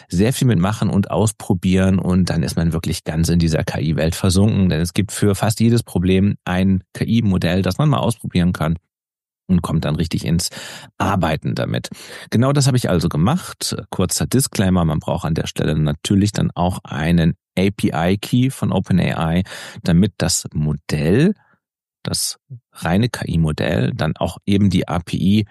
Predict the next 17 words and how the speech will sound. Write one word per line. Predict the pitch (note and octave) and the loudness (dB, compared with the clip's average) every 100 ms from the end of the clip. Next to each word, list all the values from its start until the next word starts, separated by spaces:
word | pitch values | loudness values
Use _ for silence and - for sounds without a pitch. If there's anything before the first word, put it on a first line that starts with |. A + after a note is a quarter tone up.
| - | -6
die | F2+ | -2
Schnittstelle | - G2 - E2+ F2+ | 2 0 2 2 2
von | - - | 0 -2
OpenAI | D#2 - E2 - D#2+ | 0 0 0 0 2
mit | E2 F2+ | 2 2
anzapfen | G2+ B2+ - G2+ G#2 | 0 0 0 -2 -2
kann, | E2+ D#2+ E2+ - - | -2 0 0 -2 -2
mit | G2 G#2 | 0 4
den | G2 | 2
Daten | E2 D#2 F2 F2 | 2 -2 0 0
füttern | F2 - G2+ F2 | 0 0 2 0
kann | F2+ E2+ E2 - - - | 0 -2 -2 -4 -6 2
und | F2 E2 | 2 2
dann | E2 F2 F2+ | 2 2 0
Text | - A#2+ - | -4 -4 -4
generieren | - G#1+ - - - | -4 -4 -4 -6 -8
kann. | - | -8